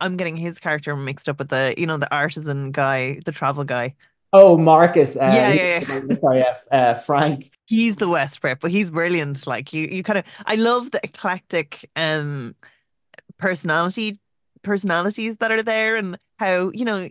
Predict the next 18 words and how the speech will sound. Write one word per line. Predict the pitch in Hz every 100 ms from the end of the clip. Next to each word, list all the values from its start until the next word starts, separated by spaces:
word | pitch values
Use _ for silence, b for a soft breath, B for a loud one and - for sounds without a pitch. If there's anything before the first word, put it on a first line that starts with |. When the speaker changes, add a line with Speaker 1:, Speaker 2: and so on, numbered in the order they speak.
| - -
Speaker 1:
like, | 202 -
and | 208
again, | 202 233 202
it | 185
just, | 202 - 175
it's | 147
like, | 180
it's | 160 -
brilliant | 139 147 127
writing, | 233 247 214 190
it's | -
brilliant | 151 147 151
casting. | 180 202 - 156 147 b b b
Um, | 170 165 160
how | 175 196
you're | 196
like, | 185 202
"Actually, | - 254 208 175